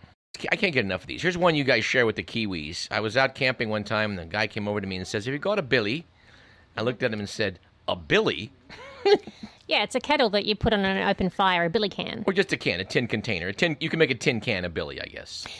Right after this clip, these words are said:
Speaker 2: Yeah, but you usually make, you're usually boiling water in it for tea.
Speaker 1: A billy can.
Speaker 2: That's right.
Speaker 1: All right. Oh, we should wrap these up, I guess, 'cause we can go on. And there's just so many of them. But, uh, I think we do have to close, I think, with Billabong, because it's, uh, now a popular clothing brand. And, uh,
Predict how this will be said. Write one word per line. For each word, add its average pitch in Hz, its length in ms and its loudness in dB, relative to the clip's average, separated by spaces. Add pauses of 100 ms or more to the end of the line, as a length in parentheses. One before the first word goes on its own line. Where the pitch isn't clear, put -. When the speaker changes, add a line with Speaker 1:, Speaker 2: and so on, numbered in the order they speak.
(140)
Speaker 2:
Yeah, 320 200 4
but 226 100 -4
you 277 100 2
usually 277 360 2
make, 220 240 0
you're 233 80 -6
usually 247 320 2
boiling 202 360 2
water 190 300 2
in 185 80 -2
it - 100 -6
for 190 140 -4
tea. 170 480 -6 (160)
Speaker 1:
A - 60 -4
billy 101 240 0
can. - 320 -10 (500)
Speaker 2:
That's 381 180 -4
right. 359 220 2 (460)
Speaker 1:
All 160 220 6
right. 131 260 6
Oh, 202 120 4
we 220 80 2
should 170 160 0
wrap 131 200 4
these 113 220 -2
up, 120 160 -2
I 120 60 2
guess, 127 260 2
'cause - 160 -10
we 170 80 -4
can 127 100 -4
go 107 100 -2
on. 110 160 0
And 117 60 -6
there's 131 160 0
just 113 180 -2
so 120 160 0
many 127 360 -2
of 98 140 -6
them. 98 240 -4
But, 104 280 -2
uh, 117 300 2
I 147 100 2
think - 160 -2
we 160 80 -6
do 151 140 2
have 143 140 0
to 123 60 -2
close, 127 320 2
I 123 60 0
think, 107 240 -4
with 85 220 -6
Billabong, 92 640 2
because 107 380 -4
it's, - 180 -10
uh, 104 80 -2
now 110 200 -2
a 101 60 -2
popular 117 420 0
clothing 131 480 2
brand. 135 540 4
And, 110 440 -2
uh, 101 540 2